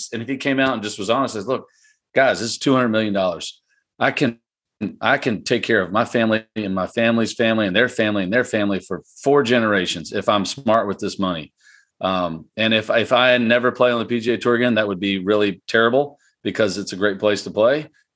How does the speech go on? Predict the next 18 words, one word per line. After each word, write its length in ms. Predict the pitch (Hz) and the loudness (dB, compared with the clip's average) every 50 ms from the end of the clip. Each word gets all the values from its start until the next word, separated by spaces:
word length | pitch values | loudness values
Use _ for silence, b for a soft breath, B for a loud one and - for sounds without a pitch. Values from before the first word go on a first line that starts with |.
| _ - | _ -4
Um, 240 | 92 92 90 90 92 | -2 0 0 0 -2
and 80 | 90 | -2
if 40 | 87 | 0
I 100 | 98 98 | 0 0
get 180 | 92 90 85 95 | 0 -2 -2 0
banned, 260 | 110 117 120 117 110 | 2 2 2 2 0
I 60 | 104 | 0
get 160 | 95 107 90 | -2 -4 -2
banned. 400 | 98 104 110 120 131 135 120 98 | -2 0 2 2 2 2 2 2
But 220 | 101 101 95 - - _ _ _ _ _ _ _ _ | 0 0 0 -2 -6 _ _ _ _ _ _ _ _
I, 120 | - 95 - - | -4 -2 0 2
I, 160 | 110 117 110 - | 0 0 0 -4
this 380 | 98 92 90 92 117 131 127 - | -10 -14 -6 -4 -2 -2 -2 -2
is 160 | 113 101 - | -4 -4 -2
something 400 | - 123 117 110 104 113 101 98 | -2 -2 -2 -2 -2 -2 -2 0
that 140 | 95 95 98 | 0 0 0
I 40 | 98 | 0
could, 300 | 95 - - 95 80 78 | -2 -4 -6 -8 -8 -10